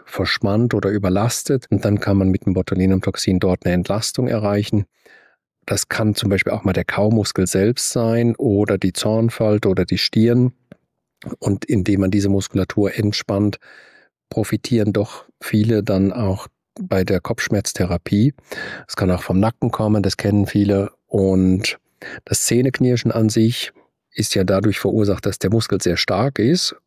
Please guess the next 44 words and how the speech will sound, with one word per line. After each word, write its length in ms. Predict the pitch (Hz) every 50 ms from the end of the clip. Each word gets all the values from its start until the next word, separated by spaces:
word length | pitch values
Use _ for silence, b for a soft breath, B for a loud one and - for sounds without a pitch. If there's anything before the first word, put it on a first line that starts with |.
| _ -
und 300 | - 101 98 98 98 -
durch 160 | - 107 95 -
das 220 | - 101 - -
nächtlich 520 | 107 104 107 - - - 104 98 - -
Nacht, 320 | 117 120 113 113 117 - - -
äh, 120 | - -
also 440 | - 90 104 107 107 101 110 98 98
über 140 | 90 95 95
Nacht 380 | 104 101 - - - - - _ -
Zusammenpressen 720 | - - 101 104 98 104 110 107 - - 104 101 - 107
der, 260 | 95 98 92 90 90 - B B B B B B B B B -
der 120 | - 92 -
Zähne 580 | - - 107 107 113 110 107 104 107 110 117 123
entstehen 360 | - 110 101 - - 104 101 98
dann 140 | 98 92
die 80 | 90 95
Schmerzen 460 | 92 - 101 95 98 107 - - 117
morgens 400 | 107 104 107 113 117 113 - -
und 80 | 101 95
man 160 | 92 92 95
wacht 240 | 98 92 - - -
dann 100 | 95 90
unschön 420 | 113 110 104 101 - 98 95 90
auf. 360 | 82 87 87 92 98 113 117 - b b b b b b b b b
Und 80 | b 104
hier 220 | 85 85 110 107
kann 180 | - - - 101
man 140 | 98 92 92
auch 380 | - 85 85 92 101 104 -
den 180 | - - 92 92
Muskel 400 | 95 104 110 - - - 104 92
etwas 380 | - - - 95 92 - - -
entlasten, 800 | - - 95 90 - - 87 85 95 101 - - - - 110
indem 260 | 95 87 87 92 90
man 80 | 90 90
das 80 | 87 -
Botulinumtoxin 1080 | - 98 - - 98 92 95 98 101 95 - - - - - - - - - 101 92
dort 200 | 92 90 87 -
hineingibt 540 | - 90 87 87 95 101 110 120 110 - -
und 140 | 107 95 -
dann 140 | 101 98 95
die 100 | 92 95
Kraft 460 | - - - 98 98 - - - -
reduziert. 800 | - 85 - 87 - - - - - 104 120 131 151 147 -